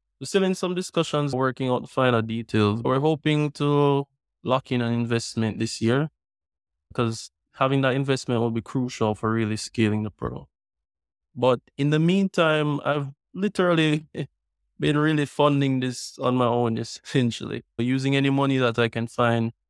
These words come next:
from my savings or even taking out personal loans to fund this thing. Obviously, putting up myself at financial risk, but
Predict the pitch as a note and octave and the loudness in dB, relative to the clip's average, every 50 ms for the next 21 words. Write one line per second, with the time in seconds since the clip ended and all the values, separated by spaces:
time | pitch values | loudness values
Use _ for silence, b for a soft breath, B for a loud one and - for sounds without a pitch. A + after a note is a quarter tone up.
0 | _ _ _ _ _ - A#2+ A#2 A2+ A2 A2 - - - D#3 D#3+ E3 D#3+ D#3 D3+ | _ _ _ _ _ 0 2 2 2 2 0 -2 -2 0 2 2 4 4 4 2
1 | D3+ D3+ D3 D3 C#3+ C3 - - B2+ C#3 D3 D#3 D3+ D3+ C3 - D3 C#3+ - D3+ | 2 2 0 -2 -4 -6 -6 0 2 2 2 4 2 0 0 0 -2 0 0 2
2 | C#3+ C3+ B2+ - - C#3 C3+ - - B2+ A#2+ A#2 A#2 A#2 A2+ A2+ A2+ A2+ A2+ - | 2 2 0 0 0 0 0 0 0 2 2 4 4 4 4 2 0 -2 -4 -8
3 | - _ _ _ _ _ _ _ _ _ - _ _ B2+ B2 A#2 A2+ A#2 - - | -14 _ _ _ _ _ _ _ _ _ -20 _ _ 0 0 2 0 -4 -6 -8
4 | - - F#2+ G2 G#2+ - _ _ _ _ _ C3 C3+ B2+ C3+ C3 - - C#3 - | -6 -4 -4 -4 -4 -6 _ _ _ _ _ -2 0 0 -2 -6 -4 -6 -8 -6
5 | - D3 C3+ - C3+ C3+ C3 B2 - - - G#2 C3 C3 C#3 C3+ - - C3 B2 | -6 -8 -6 -4 -2 -2 -2 -2 -4 -8 -6 -2 0 0 0 0 0 2 2 2
6 | A#2 - A2 G#2 - - - B2 A#2+ A2+ G#2+ - A2+ G#2+ G#2+ B2 B2 - - C3+ | 2 0 -4 -4 -4 -6 -2 -2 -2 -2 -2 -2 -4 -2 -2 -2 -2 -4 -6 -6
7 | A#2 A2+ G#2 | -6 -6 -6